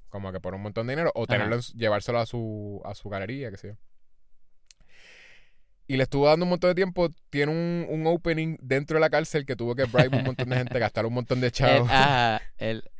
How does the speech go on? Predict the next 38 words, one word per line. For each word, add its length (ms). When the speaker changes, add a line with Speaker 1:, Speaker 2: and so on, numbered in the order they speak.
Speaker 2:
le 200
pagó 280
a 80
Speaker 1:
Y 60
Speaker 2:
mucha 300
Speaker 1:
fí- 40
Speaker 2:
gente 480
para 140
que 120
le 80
dieran 280
permiso. 640
<laughs> 800
Speaker 1:
Te 120
ponen 280
todo 120
el 80
dinero 240
que 80
él 60
está 180
perdiendo 720
live. 380
Speaker 2:
<laughs> 400
Speaker 1:
Este, 880
currently. 380
Speaker 2:
Ese 100
twist 380
me 80
encantó. 680
Ajá. 180
Speaker 1:
Ajá. 100
Y, 380
pues, 320
te, 520
eh, 380
te 80
enseñan 840